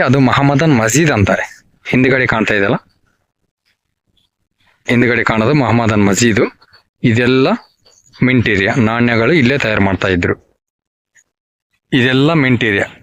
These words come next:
ನೋಡಿ, ಎಷ್ಟು ಚೆನ್ನಾಗಿದೆ. ಬನ್ನಿ ನೀವು ಒಂದ್ಸರಿ ಹಂಪಿಗೆ. ಹಂಪಿಗೆ ಬಂದ್ರೆ ನಾನು ಇಲ್ಲಿರ್ತೀನಿ, ನಾನು ನಿಮಗೆಲ್ಲ ಹಂಪಿ ತೋರಿಸ್ತೀನಿ. ತುಂಬಾ ಚೆನ್ನಾಗಿದೆ ಹಂಪಿ. ನೋಡಿ,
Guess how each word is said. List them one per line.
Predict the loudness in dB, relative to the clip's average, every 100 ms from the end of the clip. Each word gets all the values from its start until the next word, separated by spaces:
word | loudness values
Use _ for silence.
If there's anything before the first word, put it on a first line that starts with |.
| -4 -2
ನೋಡಿ, | -2 -4 -10 -8 -4
ಎಷ್ಟು | -2 -2 -2
ಚೆನ್ನಾಗಿದೆ. | -2 -2 -2 -4 -10 _ _ _ _ _ _ _ _ _ _ _ _ _ _ _ _ _ -8 -2
ಬನ್ನಿ | 0 0 2
ನೀವು | 2 2
ಒಂದ್ಸರಿ | 0 0 0
ಹಂಪಿಗೆ. | 0 0 0 -2 -8 -20 _ _ _ _ _ _ -6
ಹಂಪಿಗೆ | -2 0 0 2
ಬಂದ್ರೆ | 2 0 0
ನಾನು | 0 0
ಇಲ್ಲಿರ್ತೀನಿ, | 0 0 -2 -2 -4 -6 -2
ನಾನು | 0 0
ನಿಮಗೆಲ್ಲ | 0 0 0 0
ಹಂಪಿ | -2 -2
ತೋರಿಸ್ತೀನಿ. | 0 -2 -2 -4 -4 -6 -18 _ _ _ _ _ -2
ತುಂಬಾ | 0 0 0
ಚೆನ್ನಾಗಿದೆ | 0 0 0 0
ಹಂಪಿ. | -2 -2 -6 _ _ _ _ _ _ -2
ನೋಡಿ, | 0